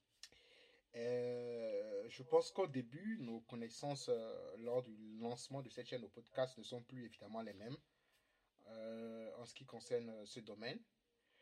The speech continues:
Même si j'ai vu, euh, beaucoup de tutos, j'ai lu, voilà, j'ai vu, j'ai lu beaucoup de tutos sur le sujet. Comme je dis toujours, il y a la théorie et il y a la pratique.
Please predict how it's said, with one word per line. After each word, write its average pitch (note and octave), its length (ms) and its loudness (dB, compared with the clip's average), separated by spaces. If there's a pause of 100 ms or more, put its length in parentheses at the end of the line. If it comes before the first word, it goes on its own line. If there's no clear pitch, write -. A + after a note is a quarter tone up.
(200)
Même C#3+ 200 4
si G#3 260 -4
j'ai C#3+ 160 2
vu, C3 380 -4
euh, B2 160 0
beaucoup A#2 260 -6
de C3 80 -10
tutos, D3 720 2
j'ai B2+ 200 2
lu, B2+ 360 0
voilà, G#2+ 260 4
j'ai C3+ 160 2
vu, C3+ 300 -2
j'ai B2 160 0
lu B2 80 -2
beaucoup A#2 240 -14
de C3 60 -14
tutos B2 220 -6
sur - 160 -10
le G#2 60 -10
sujet. C3 400 -4 (560)
Comme C3+ 160 8
je C3+ 60 -4
dis C3 120 -4
toujours, B2+ 400 0
il C3 40 4
y B2 40 6
a A#2 40 6
la G#2+ 120 -2
théorie A#2+ 420 -6
et A#2+ 40 -2
il A2+ 60 -4
y A2+ 60 0
a G#2+ 40 2
la G2+ 100 -4
pratique. - 520 -14